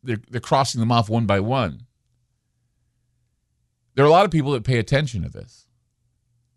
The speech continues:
A-, and maybe they're in denial. Maybe, maybe the very thing that's gonna surprise us in the end is our denial. Maybe we don't want to believe that everything we read in the Bible, everything we read in the book of Revelation is coming true. Everything we read in Ezekiel or the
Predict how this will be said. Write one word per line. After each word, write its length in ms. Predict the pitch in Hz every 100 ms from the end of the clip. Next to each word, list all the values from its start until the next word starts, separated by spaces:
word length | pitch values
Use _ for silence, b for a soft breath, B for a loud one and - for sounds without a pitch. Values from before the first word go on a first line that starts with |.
| _ _ _ _ _ _ _ _ _ _ _ -
A-, 180 | -
and 80 | 139
maybe 300 | 156 190 226
they're 140 | 208 196
in 100 | 180
denial. 400 | 165 147 90 82
Maybe, 300 | 113 147 - - _
maybe 340 | 117 147 202
the 100 | 220
very 300 | 185 175 175
thing 300 | 160 165 160
that's 160 | 156 131
gonna 160 | 147 131
surprise 440 | 127 - 139 147
us 140 | 139
in 160 | 139 127
the 160 | 127 120
end 160 | 127
is 100 | 107
our 100 | 117
denial. 460 | 104 101 104 104 85
Maybe 400 | 92 117 139 110 b b
we 160 | 107 127
don't 260 | 131 156
want 220 | 139 139 123
to 60 |
believe 480 | 107 113 117 110 98
that 200 | 104 - _
everything 420 | 147 147 156 151
we 140 | 139 123
read 240 | 113 117
in 80 | 113
the 80 | 104
Bible, 480 | 110 110 98 92 b b
everything 420 | - 151 143 151
we 120 | 135 127
read 260 | 123 127
in 80 | 117
the 100 | 107
book 160 | 107 104
of 80 |
Revelation 540 | 110 104 104 110 - 92
is 100 | 95
coming 320 | - 120 98
true. 300 | - 123 92 b -
Everything 280 | 143 147
we 100 | 147
read 180 | 127 131
in 120 | 123
Ezekiel 520 | 120 104 123 120 104 95
or 120 | 101
the 140 | 104